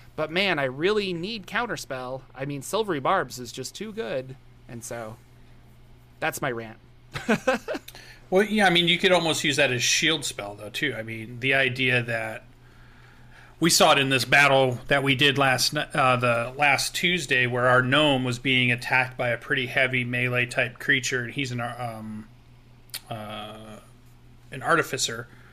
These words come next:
Speaker 2: but he's got a bunch of level one spells, and he has a staff that stores, like, three or four level one spells.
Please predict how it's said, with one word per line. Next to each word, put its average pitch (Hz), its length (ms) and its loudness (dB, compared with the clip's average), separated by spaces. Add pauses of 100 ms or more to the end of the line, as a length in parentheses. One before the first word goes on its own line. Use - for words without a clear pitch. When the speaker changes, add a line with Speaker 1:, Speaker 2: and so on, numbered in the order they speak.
(580)
Speaker 2:
but 156 80 4
he's 131 140 4
got 165 200 6
a 151 60 4
bunch 131 440 2
of 127 460 2
level 135 300 4
one 127 240 0
spells, 135 840 0
and 127 80 -2
he 123 100 2
has 123 240 0
a 120 60 -10
staff 131 640 0
that 127 180 -4
stores, 117 540 -4
like, 117 260 -8
three 131 180 -4
or 117 80 -4
four 113 480 -8
level 117 260 -8
one 110 220 -12
spells. 127 600 -2